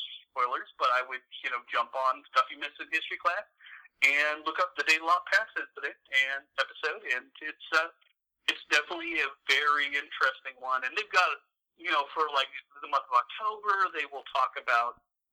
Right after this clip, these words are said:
they'll try to talk about scarier incidents, and, you know, like, like the Axeman of New Orleans has an episode. A lot, some of, like, the folklore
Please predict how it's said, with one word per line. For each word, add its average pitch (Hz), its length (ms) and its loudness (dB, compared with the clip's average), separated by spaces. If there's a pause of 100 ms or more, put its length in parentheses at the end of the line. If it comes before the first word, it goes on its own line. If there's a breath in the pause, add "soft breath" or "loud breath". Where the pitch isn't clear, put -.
(120)
they'll 143 160 2
try 143 160 4
to 135 160 -2
talk 143 160 4
about 127 140 0 (240)
scarier 151 580 4
incidents, 143 640 -2 (160)
and, 135 80 -18 (160)
you 139 160 2
know, 131 160 4
like, 123 160 2 (420 loud breath)
like 131 240 2
the 127 80 2 (220)
Axeman 135 640 4
of 127 100 -14
New 127 140 -4
Orleans 123 500 0
has 127 240 8
an 123 80 -2
episode. 120 800 0 (320 loud breath)
A 131 60 0
lot, 139 160 4 (160)
some 160 100 0
of, 143 80 -6
like, 135 160 0
the 131 140 0 (160)
folklore 131 800 -2